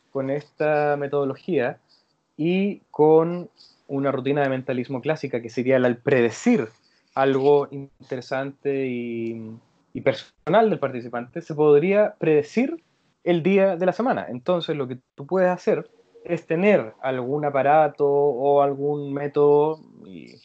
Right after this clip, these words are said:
ya para aquellos que sepan van a entender, donde se pueda revelar uno de los siete días de la semana. Entonces ya no es una revelación verbal, como lo mencionaba Mauricio recién, como una revelación del, del hecho en sí,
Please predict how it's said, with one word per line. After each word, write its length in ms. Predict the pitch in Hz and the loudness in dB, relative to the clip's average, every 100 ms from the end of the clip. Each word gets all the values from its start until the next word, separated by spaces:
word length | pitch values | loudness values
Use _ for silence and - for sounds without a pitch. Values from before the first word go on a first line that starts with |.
| _ _ _ _ _ - | _ _ _ _ _ -18
ya 220 | 95 104 | -10 -8
para 200 | - 110 | -4 -4
aquellos 220 | 104 117 | -2 -4
que 100 | 113 | -6
sepan 260 | 117 123 117 | -4 -2 0
van 100 | 113 | -2
a 40 | |
entender, 340 | 117 139 120 - _ _ _ - | -2 -6 -8 -10 _ _ _ -2
donde 260 | 147 151 | 0 2
se 140 | 147 139 | 0 -2
pueda 300 | 139 170 185 | 4 8 8
revelar 560 | 175 160 160 170 196 - | 8 6 6 6 4 0
uno 260 | 165 190 190 | -4 -4 -4
de 80 | |
los 160 | 175 - | -6 -8
siete 480 | - 175 175 185 196 - | -6 -6 -6 -12 -12 -14
días 240 | 135 139 | -8 -6
de 60 | 143 | -6
la 60 | |
semana. 320 | 147 208 151 - _ _ _ _ - | -8 -8 -8 -12 _ _ _ _ -12
Entonces 440 | 127 151 156 170 | -6 -2 -2 0
ya 120 | 151 160 | 2 2
no 120 | 156 | 2
es 140 | 180 | 0
una 140 | 202 196 | 0 2
revelación 580 | 175 165 143 - 170 170 | 2 2 0 -4 -8 -4
verbal, 500 | 143 131 143 185 202 | -4 0 0 0 -8
como 540 | - 147 139 139 139 135 | -12 -10 -8 -10 -10 -12
lo 100 | 131 | -12
mencionaba 440 | 131 127 139 131 135 | -12 -12 -12 -10 -8
Mauricio 360 | 135 135 139 | -8 -10 -10
recién, 320 | 139 135 143 139 | -10 -8 -8 -6
como 420 | - 139 135 139 139 - - _ _ | -2 0 0 -4 -6 -14 -16 _ _
una 220 | 139 147 | 0 4
revelación 1000 | 139 135 127 - 160 160 160 165 165 143 | 4 4 2 -2 -2 0 -2 -8 -10 -6
del, 260 | 131 123 117 | -4 -2 0
del 160 | 127 | 2
hecho 200 | 127 - | 2 2
en 40 | 165 | -4
sí, 260 | 196 139 | -2 -6